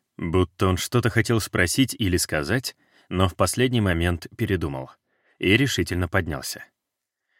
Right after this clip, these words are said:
«Чес, с тебя списки людей», — сказал спокойно и даже чуточку весело.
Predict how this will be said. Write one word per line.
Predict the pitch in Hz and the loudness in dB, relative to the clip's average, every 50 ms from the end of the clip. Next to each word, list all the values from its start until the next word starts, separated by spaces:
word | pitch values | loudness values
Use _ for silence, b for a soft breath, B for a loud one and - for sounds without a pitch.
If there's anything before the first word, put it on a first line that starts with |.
| _ _ _ _ _ | _ _ _ _ _
«Чес, | - - - 92 76 67 - - - - _ _ _ | -8 -4 -2 -2 -2 -2 -4 -6 -8 -10 _ _ _
с | - - - | -12 -10 -4
тебя | - 98 76 90 110 110 | -4 -2 0 0 0 0
списки | - - - 101 - - - 92 | 0 -2 -2 -2 -2 -2 -2 -2
людей», — | 87 85 78 78 67 - - _ _ _ _ _ _ _ | -2 -2 -2 -4 -8 -12 -14 _ _ _ _ _ _ _
сказал | - - - 127 113 147 160 | -8 -2 0 2 2 2 0
спокойно | 143 - - - 104 - - 131 143 143 139 135 131 | -2 -2 0 0 0 0 0 0 0 2 2 2 0
и | - 85 82 | 0 -2 -2
даже | 76 107 135 143 139 | 0 -2 -2 -2 -4
чуточку | - - 95 - - - - - 98 | -4 -4 -6 -6 -6 -6 -4 -4 -2
весело. | 80 73 69 - - 69 65 - | -2 -4 -6 -8 -10 -12 -14 -16